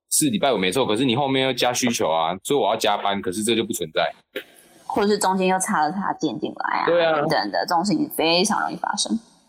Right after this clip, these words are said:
Speaker 1: 对啊，这种东西根本就是常态啊，因为你不可能这东西做了就真的是固定在那里，那只要一点点改变都会影响你后续的加班时间啊。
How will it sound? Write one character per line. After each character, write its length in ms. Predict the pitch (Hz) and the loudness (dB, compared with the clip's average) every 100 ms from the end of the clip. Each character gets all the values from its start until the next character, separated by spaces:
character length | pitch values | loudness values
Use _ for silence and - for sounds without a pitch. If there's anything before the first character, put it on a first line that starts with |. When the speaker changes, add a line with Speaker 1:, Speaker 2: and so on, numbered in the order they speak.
| _ | _
Speaker 1:
对 120 | - 156 | 0 2
啊， 160 | 139 | 2
这 60 | 139 | 2
种 140 | 175 | 0
东 120 | 160 | 2
西 200 | 170 170 | 2 0
根 160 | 156 160 | 0 0
本 100 | 120 | 2
就 80 | 135 | 2
是 160 | 143 | 0
常 300 | 123 - 90 | 0 -2 -2
态 260 | 95 113 90 | 0 0 2
啊， 240 | 82 82 | 0 0
因 80 | 123 | 0
为 160 | 151 135 _ _ | 0 -2 _ _
你 240 | 107 101 - | -4 -4 -2
不 80 | - | -4
可 180 | - 110 | 0 0
能 160 | 92 98 | 0 0
这 120 | 120 | 2
东 160 | 110 | 2
西 80 | 110 | 0
做 260 | 107 117 104 | 2 2 2
了 60 | |
就 120 | 87 104 | 2 0
真 180 | - 101 | 0 0
的 80 | |
是 100 | 92 | -2
固 180 | 92 98 | -2 0
定 140 | 85 87 | 0 0
在 80 | |
那 180 | 85 78 - | 2 0 -2
里， 60 | - | -2
那 160 | 123 | -2
只 80 | - | 2
要 100 | 95 | 0
一 100 | - | 0
点 160 | 120 101 | 0 0
点 160 | 95 95 | 2 0
改 140 | 80 | 0
变 180 | 98 92 | 0 0
都 80 | 95 | 0
会 120 | 98 | 0
影 120 | 95 | 0
响 160 | 87 85 | 0 0
你 80 | 78 | -2
后 180 | 110 98 | -2 0
续 100 | 90 | -2
的 60 | |
加 160 | 80 85 | 0 0
班 160 | 85 | 0
时 120 | 87 - | -2 -6
间 140 | 71 | -8
啊。 200 | 65 - | -8 -14